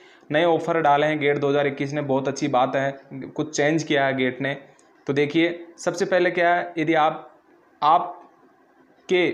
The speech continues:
दो सब्जेक्ट नए जुड़ रहे हैं, एक environmental science and engineering,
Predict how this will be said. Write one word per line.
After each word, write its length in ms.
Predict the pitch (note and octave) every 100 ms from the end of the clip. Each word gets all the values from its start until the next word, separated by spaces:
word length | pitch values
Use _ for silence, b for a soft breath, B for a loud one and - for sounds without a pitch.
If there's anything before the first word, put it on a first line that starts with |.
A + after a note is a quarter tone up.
| C#3
दो 200 | C#3 F#3+
सब्जेक्ट 360 | F#3+ D#3+ E3 D#3
नए 180 | D3+
जुड़ 160 | C#3+ C3+
रहे 140 | D3
हैं, 260 | D3 D#3 D#3 B B B
एक 200 | C#3 C3+
environmental 680 | C#3+ C3+ C#3 C#3+ C#3+ C#3+ D3+
science 360 | D3 D3 D#3 D#3 - -
and 140 | C#3 C3
engineering, 460 | C3+ C3+ D3 D#3+